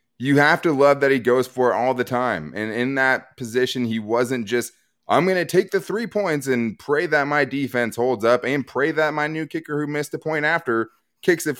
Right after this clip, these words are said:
you know, forty plus, you know, forty, mid forties yard field goal." Like, that's the old way of playing. You don't play like that anymore. You go for the win. If the Eagles still would have had about two minutes, right? If they don't pick up that fourth down,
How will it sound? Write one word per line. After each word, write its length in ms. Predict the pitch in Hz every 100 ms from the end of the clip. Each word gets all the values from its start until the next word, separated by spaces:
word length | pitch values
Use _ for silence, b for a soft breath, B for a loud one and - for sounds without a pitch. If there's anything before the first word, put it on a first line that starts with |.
| -
you 120 | 139
know, 160 | 127 123
forty 360 | 143 143 135
plus, 380 | 123 131 123 120
you 80 | 110
know, 60 |
forty, 340 | 104 135 131 123
mid 260 | 117 127
forties 500 | 113 131 120 120 104
yard 220 | 113 107 -
field 240 | 131 123
goal." 200 | 92 82
Like, 180 | 85 87 _ _ _ _ _
that's 280 | 139 185 175
the 100 | 190
old 240 | 175 180
way 220 | 151 156 143
of 80 |
playing. 500 | - 123 135 85 76 - _ _ _ _
You 120 | 113
don't 200 | 156 185
play 200 | 175 190
like 240 | 185 139 104
that 160 | 101
anymore. 360 | 98 98 98 98
You 160 | 104 110
go 200 | 131 156
for 260 | - 147
the 100 | 120
win. 340 | 101 104 104 98 _ _
If 180 | 127 117
the 80 | 131
Eagles 320 | 156 170 165
still 160 | 165 156
would 100 | 143
have 80 |
had 140 | 139 135
about 240 | 127 117
two 180 | - 135
minutes, 380 | 127 120 80 -
right? 200 | 95 104
If 80 | 95
they 100 | 95
don't 260 | 120 127
pick 160 | 127 123
up 140 | 110
that 180 | 117 107
fourth 220 | 113 107
down, 240 | 107 104